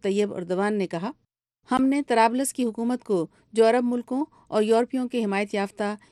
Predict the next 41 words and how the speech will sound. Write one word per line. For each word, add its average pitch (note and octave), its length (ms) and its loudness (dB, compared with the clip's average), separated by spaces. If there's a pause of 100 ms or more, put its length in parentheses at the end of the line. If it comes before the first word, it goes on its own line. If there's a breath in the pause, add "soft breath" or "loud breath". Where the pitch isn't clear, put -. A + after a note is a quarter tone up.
ایک G#3 220 0
شورش B3+ 420 -2
پسند A3 360 -4
جنرل G#3+ 300 -2
کے G#3 340 -2
خلاف F#3 320 -2
لڑ F3 140 -2
رہی G#3+ 300 -2
ہے، F3+ 140 -2 (320 loud breath)
ہر A#3 180 4
قسم A#3+ 260 -4
کی A3+ 120 -8
مدد F#3+ 340 -4
دی A3 200 -2
ہے B3+ 140 0 (220 loud breath)
اور G#3 160 -4
ہر A3 220 -2
قسم G3+ 240 -6
کی F#3+ 120 -8
مدد F3+ 320 -4
دیں F3 200 2
گے۔" D3+ 220 -2 (440 soft breath)
یہ A3 80 -2
الفاظ A#3 380 -2
تھے A#3+ 160 -2
ترک A3 260 -4
صدر G3 300 -4 (400 soft breath)
رجب G3+ 280 2
طیب F#3 280 -2
اردوان F3 400 -2
کے۔ D3+ 320 -6 (520 soft breath)
انقرہ C4+ 380 -2
کا C#4 80 -2
جواز A#3+ 360 0
ہے B3 140 -4
کہ A#3+ 100 -6
لیبیا A3 280 -2
کی A#3 200 -6
حکومت G#3 360 -8
کی G#3+ 100 -8
دھمکیاں F3+ 520 -6